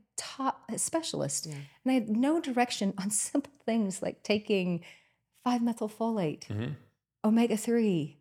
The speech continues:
Speaker 1: My vitamin D level was nine.
Speaker 2: Oh my
Speaker 1: I, I'm
Speaker 3: gosh.
Speaker 1: what, uh, I would beg to differ that I have probably some of the most years of <laughs> education number-wise.
Speaker 2: Exactly.
Speaker 3: Right.
Speaker 1: And, and have access to pretty much whatever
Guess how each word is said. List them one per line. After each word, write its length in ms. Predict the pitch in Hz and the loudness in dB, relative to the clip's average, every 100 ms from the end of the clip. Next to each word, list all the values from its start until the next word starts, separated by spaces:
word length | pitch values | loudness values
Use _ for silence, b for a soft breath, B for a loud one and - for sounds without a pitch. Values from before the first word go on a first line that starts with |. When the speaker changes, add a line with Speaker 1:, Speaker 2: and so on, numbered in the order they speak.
| _ _ | _ _
Speaker 1:
My 100 | 214 | 2
vitamin 340 | 220 226 233 233 | 6 6 6 4
D 160 | 214 | 2
level 280 | 220 214 208 | 4 4 4
was 200 | 190 196 | 2 2
nine. 580 | 208 202 220 214 147 147 143 | 2 2 4 2 2 0 -4
Speaker 2:
Oh 40 | - - | -14 2
my 80 | - | 4
Speaker 1:
I, 20 | 165 | 6
I'm 120 | 226 | 6
Speaker 3:
gosh. 60 | 226 | 6
Speaker 1:
what, 180 | 247 - - | 4 2 -6
uh, 60 | 214 - _ _ - | -8 -8 _ _ -2
I 120 | 226 233 _ _ 208 | 0 0 _ _ -2
would 240 | 233 190 - _ - | 2 2 -2 _ 4
beg 340 | 226 233 208 - _ - | 6 6 0 -10 _ 0
to 100 | 208 | 4
differ 300 | 208 208 202 | 4 4 4
that 140 | 185 | 6
I 120 | 180 | 6
have 220 | 180 175 | 4 0
probably 460 | - 196 185 180 185 | 2 2 2 2 0
some 240 | 170 180 | 2 2
of 60 | 175 | 2
the 100 | 165 | 2
most 380 | 160 185 185 - | 4 2 2 2
years 440 | 202 214 220 - | 6 6 6 4
of 100 | 196 | 0
<laughs> 40 | - | 0
education 880 | 180 190 202 220 190 - 190 175 - | 0 2 4 6 6 6 4 4 4
number-wise. 640 | 190 202 196 175 160 160 - | 6 6 8 6 6 6 4
Speaker 2:
Exactly. 640 | 208 208 202 135 127 170 | 4 4 4 2 2 0
Speaker 3:
Right. 100 | 165 170 - | -4 -6 4
Speaker 1:
And, 480 | 190 185 185 185 180 B B B - | 8 8 8 4 2 B B B 4
and 420 | 196 185 175 175 | 6 8 8 6
have 200 | 156 175 - | 4 4 4
access 680 | 208 208 - 180 170 - | 2 4 4 4 4 0
to 280 | - 180 165 165 | 2 4 4 2
pretty 240 | - 185 214 | 0 2 4
much 240 | 180 - | 2 2
whatever 680 | 190 180 180 180 175 170 | 2 4 4 4 2 0